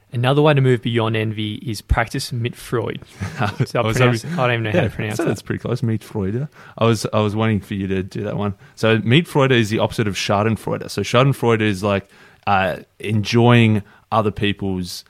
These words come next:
Speaker 2: uh, mistakes, or when something goes wrong, you enjoy it. So the opposite is Mitfreude. So practice enjoying when things go right for other people. So practice enjoying their success rather than enjoying their failures.
Speaker 1: Another is transmuting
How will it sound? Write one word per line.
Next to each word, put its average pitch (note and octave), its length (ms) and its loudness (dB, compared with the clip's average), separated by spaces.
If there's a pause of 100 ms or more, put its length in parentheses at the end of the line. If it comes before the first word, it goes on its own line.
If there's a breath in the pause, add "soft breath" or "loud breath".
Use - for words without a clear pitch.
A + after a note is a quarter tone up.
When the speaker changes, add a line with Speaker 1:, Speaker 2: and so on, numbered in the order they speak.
(140 soft breath)
Speaker 2:
uh, G2 220 -6
mistakes, G2 640 -4
or G2+ 140 -4
when G#2 120 0
something C3+ 280 2
goes G#2 240 4
wrong, A2 240 4
you A#2+ 120 4
enjoy G2+ 420 0
it. - 180 -10
So G2+ 120 -2
the G2 120 -2
opposite A#2 420 0
is F#2+ 100 -4
Mitfreude. G#2 640 0
So G#2+ 300 0 (480 soft breath)
practice B2+ 400 0
enjoying G#2+ 560 2
when G2+ 140 2
things G#2 300 -4
go G2 300 -2 (160)
right G#2 300 2
for - 120 -6
other G#2 160 -12
people. - 380 -12
So A2 260 -10 (260 soft breath)
practice G#2+ 360 0
enjoying G2+ 480 2
their G2 140 -2
success - 520 -8
rather G2 240 -4
than F#2+ 220 -2 (220 soft breath)
enjoying G2 400 -2
their G#2 80 -6
failures. G2+ 640 -10 (380 soft breath)
Speaker 1:
Another C3+ 380 2
is E3+ 100 0
transmuting B2 960 0